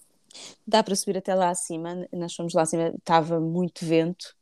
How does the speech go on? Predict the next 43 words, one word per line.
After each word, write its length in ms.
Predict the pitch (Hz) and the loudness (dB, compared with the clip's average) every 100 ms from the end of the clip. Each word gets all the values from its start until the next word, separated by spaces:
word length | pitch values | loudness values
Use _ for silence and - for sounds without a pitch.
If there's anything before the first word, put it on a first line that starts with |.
| _ | _
estava 200 | 165 160 | -2 0
a 20 | |
ver 120 | 170 | 0
que 80 | - | -2
vo-, 80 | - | -2
não, 280 | 202 226 214 | 4 6 6
eu 80 | 214 | 6
não 160 | 226 226 | 6 6
voei 200 | 226 226 | 6 6
de 60 | 226 | 6
lá 100 | 220 | 2
de 100 | - | -2
cima 240 | 254 277 | -6 -6
porque 180 | 220 208 | -6 -6
aquilo 140 | 202 | -6
tem 160 | 190 196 | -4 -2
grades 320 | 185 185 185 202 | 4 4 4 0
a 40 | |
toda 220 | 185 170 | -2 -2
a 20 | |
volta, 320 | 170 165 165 185 | -2 -4 -6 -8
porque 180 | - - | -12 -14
senão 140 | 165 | -10
acho 160 | 175 - | -10 -6
que 80 | 170 | -4
era 120 | 180 | -2
provável 640 | 180 226 190 185 190 214 _ - - - _ _ _ _ | -2 2 2 4 2 -2 _ -20 -20 -20 _ _ _ _
que, 500 | 226 196 196 196 190 | 0 2 0 -2 -4
que, 260 | _ 190 185 190 190 | _ -6 -6 -6 -8
que 80 | - | -2
voasse 340 | 190 190 185 - | 4 6 6 4
de 60 | |
lá 120 | 185 185 | 4 4
de 100 | - | 0
cima. 400 | 156 156 160 165 _ _ _ _ _ | -4 -4 -8 -14 _ _ _ _ _
E, 520 | - 202 214 214 208 - | -2 2 4 2 2 2
e 60 | |
dá 120 | 233 240 | 4 4
para 100 | 254 | 2
passear 380 | 269 - 285 262 | 0 0 2 0
também, 240 | 269 262 | -2 -6
para 140 | 247 214 | -8 -12
fazer, 220 | 180 185 | -10 -10